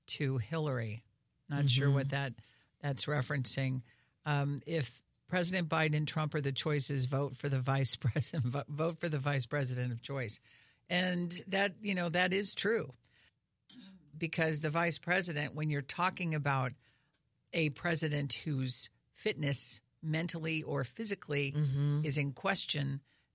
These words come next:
Speaker 1: then, then sure, that, that, uh, that second position has never been more important. We've heard from Mike from accounting.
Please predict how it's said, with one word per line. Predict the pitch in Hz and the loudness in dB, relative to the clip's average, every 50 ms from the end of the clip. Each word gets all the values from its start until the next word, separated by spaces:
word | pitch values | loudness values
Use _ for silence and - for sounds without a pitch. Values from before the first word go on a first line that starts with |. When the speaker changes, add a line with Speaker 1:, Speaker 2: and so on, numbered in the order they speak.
| _ - 156 | _ -12 -6
Speaker 1:
then, | 156 160 160 151 147 151 151 151 147 147 147 147 - - _ _ _ _ _ _ - | -2 0 2 2 2 2 0 0 -2 -4 -4 -6 -10 -14 _ _ _ _ _ _ -8
then | 180 170 165 160 160 156 | -4 -2 0 0 0 2
sure, | 139 - - - 226 240 202 135 120 123 143 - | 2 2 4 2 2 2 0 0 0 -2 -4 -4
that, | 165 165 151 117 - 180 165 | -4 -4 -4 -6 -8 -8 -4
that, | 160 156 156 147 147 123 - - - 151 | 0 0 2 2 0 -2 -6 -8 -4 -2
uh, | 151 143 143 143 139 135 139 - _ _ _ _ _ _ _ _ _ - 170 | -2 -2 -2 -2 -4 -4 -6 -8 _ _ _ _ _ _ _ _ _ -6 -2
that | 175 160 156 - | -2 0 2 4
second | - - 196 175 - 170 151 - | 4 4 4 2 2 0 -2 0
position | - 139 131 190 180 - - 165 143 | 2 2 4 4 4 2 2 2 2
has | 143 139 - | 2 2 2
never | 165 160 151 151 151 | 2 2 2 2 2
been | 131 139 139 135 | 0 0 0 0
more | 135 135 139 | 0 0 -2
important. | 135 123 - - 156 190 - 131 110 113 - - _ _ _ _ _ _ _ _ _ _ - | -2 -4 -4 -4 -4 -4 -4 -6 -8 -10 -10 -16 _ _ _ _ _ _ _ _ _ _ -6
We've | 165 156 143 | -4 -2 0
heard | 175 170 156 - | 0 0 -2 -2
from | 165 156 147 | -2 0 0
Mike | 147 147 147 - - | 0 0 -2 -4 -4
from | - 147 143 | -6 -4 -4
accounting. | 135 - - 151 143 135 131 127 117 123 | -4 -4 -4 -4 -4 -2 -2 -2 -4 -4